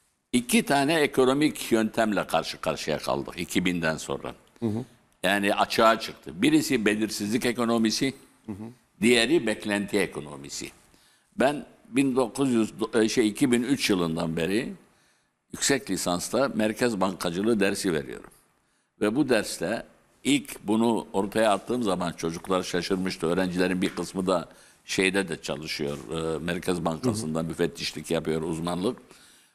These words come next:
Speaker 1: "Nedir bu?" diye başladılar. "Bakın," dedim, "belirsizlik ekonomisi koşullarını önce belirleyeceğiz." Yani ilk defa gündeme geliyor.
Speaker 2: Hı hı.
Speaker 1: Daha sonra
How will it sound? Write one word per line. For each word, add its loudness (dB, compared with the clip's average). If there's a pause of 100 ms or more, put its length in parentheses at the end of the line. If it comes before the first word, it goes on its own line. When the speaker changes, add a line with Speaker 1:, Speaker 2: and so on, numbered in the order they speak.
(440)
Speaker 1:
"Nedir 4
bu?" 0
diye 4
başladılar. 0
"Bakın," -2
dedim, -10
"belirsizlik 2
ekonomisi 0 (540)
koşullarını 4
önce 0
belirleyeceğiz." -8 (380)
Yani 0
ilk 6
defa 4
gündeme -2
geliyor. 2
Speaker 2:
Hı 0
hı. -2
Speaker 1:
Daha 4
sonra 2